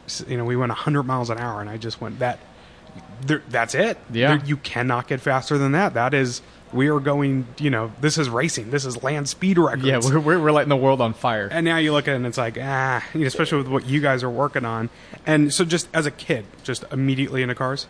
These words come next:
Speaker 2: Yeah, immediately. And, um, my
Speaker 1: Where'd you
Speaker 2: parent
Speaker 1: gr-, where'd you grow up?
Speaker 2: I grew up in Washington State, up in, you know, the suburbs of Seattle in Bellevue. And, um, you know, we, it's, there was a, kind of a small car culture up there back then, you know, and it, it was a primarily,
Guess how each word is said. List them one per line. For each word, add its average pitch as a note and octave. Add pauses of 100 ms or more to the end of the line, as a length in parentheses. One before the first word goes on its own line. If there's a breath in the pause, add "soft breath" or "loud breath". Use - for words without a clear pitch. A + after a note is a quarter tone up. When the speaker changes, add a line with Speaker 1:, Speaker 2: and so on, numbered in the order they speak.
Speaker 2:
Yeah, C#3
immediately. B2
And, C3
um, B2+ (120)
my D3+
Speaker 1:
Where'd F#3
you B3+
Speaker 2:
parent A#3
Speaker 1:
gr-, -
where'd F3+
you F#3+
grow F#3
up? B2 (180 loud breath)
Speaker 2:
I C#3
grew F#3
up G#3
in D3
Washington C3+
State, A2
up D3
in, C#3+
you C3+
know, B2
the A#2
suburbs C3
of A2+
Seattle A2+
in B2
Bellevue. A2+ (180)
And, B2
um, A2+ (840 loud breath)
you D3
know, C#3+
we, D3 (580)
it's, C3 (160)
there E3+
was A3+
a, - (240)
kind A3+
of G3+
a D#3+
small C#3
car B2
culture B2
up -
there B2
back A#2+
then, A2+
you A#2
know, A2+
and A#2
it, A#2+
it A#2
was A#2
a A#2
primarily, D#3+